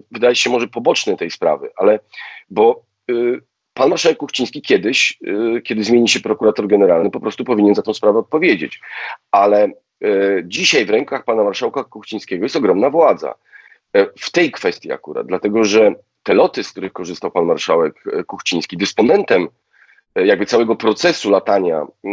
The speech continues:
w procedurze het jest nie kto inny, tylko szef kancelarii, e, prezesa Rady Ministrów, czyli dzisiaj, e, całym tym systemem nadzoruje, cały ten system nadzoruje, em, pan Kuchciński.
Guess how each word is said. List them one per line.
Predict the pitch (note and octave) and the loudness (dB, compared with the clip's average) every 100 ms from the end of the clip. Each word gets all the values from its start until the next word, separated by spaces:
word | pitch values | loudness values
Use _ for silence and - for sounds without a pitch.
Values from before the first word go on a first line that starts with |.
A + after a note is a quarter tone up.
| F#2+ G2 F#2 F#2 | -2 0 0 -2
w | - - G#2 | -6 -6 -6
procedurze | G#2 G2 G2+ G#2 | -6 -8 -2 -2
het | - F2+ F2 - - - - | 0 0 -2 -4 -20 -20 -8
jest | G2+ - | -6 0
nie | C3+ | 0
kto | - E3 | 2 2
inny, | B2+ A2 | 4 2
tylko | B2+ C#3 - C#3+ C#3+ A#2+ _ - | 2 -4 2 4 2 -2 _ -4
szef | - C#3 | -2 0
kancelarii, | B2+ B2 A#2+ G2+ F#2+ C3 _ _ _ _ _ _ | 0 -2 2 2 2 -4 _ _ _ _ _ _
e, | A#2 A2 A#2 A#2 | 2 4 4 2
prezesa | A#2 A2+ A2 A#2 | 0 -10 -4 -2
Rady | G#2+ A2 | -2 -4
Ministrów, | F2+ D2 - G#2+ B2+ _ _ - | -8 -10 -14 -14 -14 _ _ -6
czyli | F#3 F#3+ | -6 -4
dzisiaj, | A2+ F#2+ F#2+ G#2+ G#2+ - _ | -2 -2 0 -2 -6 -14 _
e, | F#2+ G#2+ | -2 -2
całym | - C3 D#3 | 0 2 2
tym | C3+ B2+ | 0 -8
systemem | - A#2+ - F#2 G#2 A#2 | -10 -14 -4 -2 0 -2
nadzoruje, | G#2+ G#2+ G2 F2+ F2+ | -2 -2 -2 -2 -4
cały | A2 | -4
ten | A2 | -4
system | G#2 - - | -6 -8 -2
nadzoruje, | A2 G#2+ G#2 E2+ F2+ - _ _ _ _ _ | 0 0 -2 0 0 -2 _ _ _ _ _
em, | - G#2 A2 A2+ | -4 -2 0 0
pan | A#2+ A#2 | 0 -2
Kuchciński. | C3+ - D3+ C#3+ - - | -4 -6 2 2 2 -10